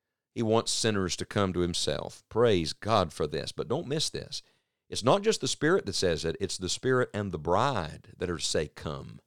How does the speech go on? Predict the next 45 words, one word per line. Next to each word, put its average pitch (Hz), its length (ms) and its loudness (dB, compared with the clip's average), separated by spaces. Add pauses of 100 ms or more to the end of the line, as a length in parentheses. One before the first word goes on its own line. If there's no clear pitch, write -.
(200)
Who's 143 180 -2
the 113 60 -4
bride? 117 440 4
That's 117 220 0
us. 143 420 2 (560)
Uh, 107 100 0
that's 127 200 4
New 127 120 6
Testament 113 380 2
believers. 123 540 6
That's 110 220 0
the 104 100 -2
local 101 320 2
church. 165 560 0 (340)
Our 156 260 8
message 117 380 2
is 95 120 0
to 90 80 -2
be 87 100 4
his 160 300 4
message. 87 500 2 (360)
Uh, 101 200 4
"We 131 280 4
who 175 160 4
have 151 240 2
come, 95 580 0 (440)
now 101 280 2
go." 90 500 2 (640)
And 87 180 0
when 101 140 4
we 113 140 4
go, 85 360 4
what 101 320 2
do 92 80 -2
we 95 140 0
say? - 560 -4 (100)
We 92 240 -4
repeat 95 460 -2
the 104 80 -2
message 85 540 -2
that 82 160 -2
we 90 100 -4
were 90 140 -2
given 85 300 -2
first, - 540 -6